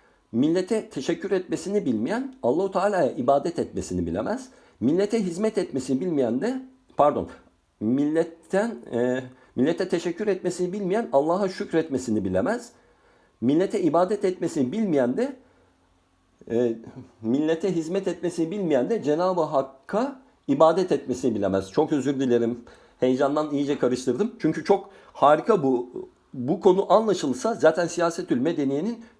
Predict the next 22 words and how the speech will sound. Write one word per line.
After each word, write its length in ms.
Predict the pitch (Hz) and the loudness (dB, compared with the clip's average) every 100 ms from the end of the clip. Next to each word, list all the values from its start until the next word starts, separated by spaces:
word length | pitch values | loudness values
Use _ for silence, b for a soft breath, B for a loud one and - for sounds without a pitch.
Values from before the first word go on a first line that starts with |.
| - | -2
büyük 300 | 160 226 226 | 0 0 0
bir 100 | - | 0
kısmı 320 | 147 - 240 | -2 -2 -2
çözülmüş 460 | 151 139 147 147 | -2 0 0 0
olacak. 420 | 120 95 82 82 B B B | 0 -2 -2 -6 B B B
Burada 160 | 160 | -2
o 120 | 196 156 | 0 -2
kadar, 480 | 170 220 214 131 | 0 -2 -2 -10
bir 60 | 165 | -8
sayfada 380 | - 165 165 139 | 0 2 2 -2
o 160 | 135 | -2
kadar 320 | 139 175 220 220 | 0 0 0 2
çok 240 | 185 185 | -2 4
ders 240 | 190 190 | 2 2
veriyor 340 | 185 233 302 - | -2 -2 -2 -2
ki. 160 | 95 - B B B B B B | -6 -6 B B B B B B
Bu 300 | 202 262 170 165 135 | 2 2 -2 -8 -8
siyasete 600 | - 147 165 196 180 202 | 2 6 6 2 -2 4
bakan 360 | 147 127 92 90 - | 4 4 -2 -4 -8
kısmını 400 | - 127 131 127 | -6 -2 2 2
anlatmaya 440 | 107 95 95 95 | 2 0 -2 -4
çalışıyorum. 480 | 90 87 - 82 82 | -2 -4 -6 -8 -8